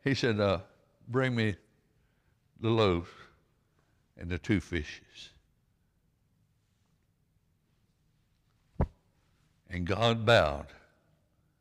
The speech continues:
God bowed. I believe Jesus is God. I can't explain some of the scriptures. But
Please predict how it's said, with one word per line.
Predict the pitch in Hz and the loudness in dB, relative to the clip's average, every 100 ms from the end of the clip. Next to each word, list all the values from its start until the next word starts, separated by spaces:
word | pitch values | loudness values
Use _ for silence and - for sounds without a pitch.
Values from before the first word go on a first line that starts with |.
| _ _ _ _ _ _ _ - | _ _ _ _ _ _ _ -6
God | 110 110 95 | 4 4 4
bowed. | 87 82 64 - _ _ _ _ _ _ _ _ _ _ _ _ _ _ _ _ _ _ _ _ _ _ _ _ _ _ _ | 2 0 -2 -12 _ _ _ _ _ _ _ _ _ _ _ _ _ _ _ _ _ _ _ _ _ _ _ _ _ _ _
I | - 120 | -8 0
believe | 104 104 | 2 2
Jesus | 90 135 104 82 | 2 0 0 -4
is | 80 | -6
God. | 85 135 - - _ _ _ _ _ _ _ _ 123 110 104 113 120 _ _ _ _ _ 143 _ _ _ _ _ _ _ _ _ _ _ _ _ _ _ _ _ _ _ _ _ _ _ _ - _ _ - | -4 -4 -6 -16 _ _ _ _ _ _ _ _ _ _ -20 _ _ _ _ _ _ _ _ _ _ _ _ _ _ _ _ _ _ _ _ _ _ _ _ _ _ _ _ _ _ _ _ -20 _ _ -12
I | |
can't | 110 175 165 | 2 4 4
explain | - - 165 160 123 | 0 0 2 2 2
some | - 101 | 0 0
of | 101 | -2
the | |
scriptures. | 90 - 98 85 - - - - _ _ _ _ _ _ _ _ _ _ _ _ _ _ _ _ 110 | -2 -4 -6 -6 -10 -4 0 0 _ _ _ _ _ _ _ _ _ _ _ _ _ _ _ _ -2
But | 123 | 0